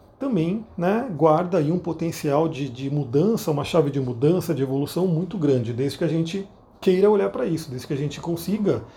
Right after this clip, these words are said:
né, sair um pouco dessa dor e olhar pra oportunidade. E às vezes não é fácil fazer isso sozinho, eu sei muito bem disso, e aí é onde a gen-, a gente entra aí com, com ajudas, com amigos, terapeutas que podem tá ajudando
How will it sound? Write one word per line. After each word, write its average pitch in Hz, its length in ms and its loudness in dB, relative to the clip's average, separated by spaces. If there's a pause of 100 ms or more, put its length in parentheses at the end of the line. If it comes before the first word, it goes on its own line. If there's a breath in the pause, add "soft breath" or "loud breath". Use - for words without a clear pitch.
(140)
né, 170 180 0
sair 160 400 2
um 254 120 2
pouco 226 560 2 (340 loud breath)
dessa 160 240 -2
dor 139 400 2 (240 loud breath)
e 185 100 2
olhar 160 460 4
pra 165 140 0
oportunidade. 156 880 -2
E 139 100 2
às 135 80 4
vezes 156 160 2
não 208 100 4
é 214 60 2
fácil 196 240 2
fazer 185 160 0
isso 208 220 -4
sozinho, 165 520 0 (120)
eu 147 80 -2
sei 143 160 -4
muito 147 180 -4
bem 143 140 0
disso, 151 400 -4 (320 loud breath)
e 175 40 0
aí 147 280 4
é 151 60 4
onde 147 200 2
a 147 40 2
gen-, 156 220 0
a 156 60 -4
gente 147 320 -2
entra 143 240 0
aí 151 100 4
com, 175 220 0 (220 loud breath)
com 254 180 -2
ajudas, 175 640 2
com 156 120 -4
amigos, 143 440 0
terapeutas 151 520 -2
que - 80 -10
podem 156 280 -2
tá 156 100 -2
ajudando 139 400 2